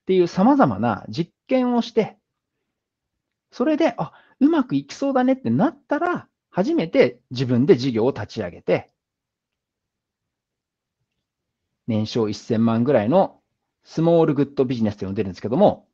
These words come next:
決して大きくはないけども、人一人が食べていくにはギリギリちょうどいいねぐらいのサイズのビジネスを立ち上げるということを目指している、えー、仕組みになります。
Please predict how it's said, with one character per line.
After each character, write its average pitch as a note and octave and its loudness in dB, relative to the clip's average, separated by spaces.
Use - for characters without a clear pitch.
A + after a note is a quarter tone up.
決 F3+ 0
し - -8
て G#3 0
大 A3 2
き - -12
く - -4
は F#3 0
な F#3 -2
い G3 -4
け F3+ -2
ど E3 -2
も、 G#3 0
人 - 0
一 A3 -2
人 G3 -2
が F#3+ 4
食 G3+ 6
べ G3+ 6
て F#3 0
い D3 -2
く D3 -2
に D3+ 2
は C#3 2
ギ A#2+ -2
リ E3 0
ギ E3 0
リ D#3 -4
ち - -8
ょ D#3+ 2
う - -4
ど D#3+ 0
い D#3+ 2
い G#2+ 2
ね G2+ -4
ぐ C3 2
ら G2+ 2
い G#2+ -4
の D3+ -2
サ B2+ -2
イ G#2 -2
ズ A#2 -8
の C#3 0
ビ A#2 -6
ジ G#2 -4
ネ F#2 -6
ス G2+ -8
を E3+ -4
立 A2 -14
ち G2+ -10
上 G2 -8
げ F#2+ -10
る G2 -12
と - -20
い E3 0
う F3 2
こ G3+ 2
と G#3 6
を E3 6
目 A2+ 4
指 B2 0
し - -12
て G#2 -6
い A#2+ -2
る、 - 2
え F#2 -4
ー、 - -14
仕 - -10
組 G#2 -2
み C#3 0
に - -10
な F#2 -14
り F2 -20
ま - -18
す。 - -20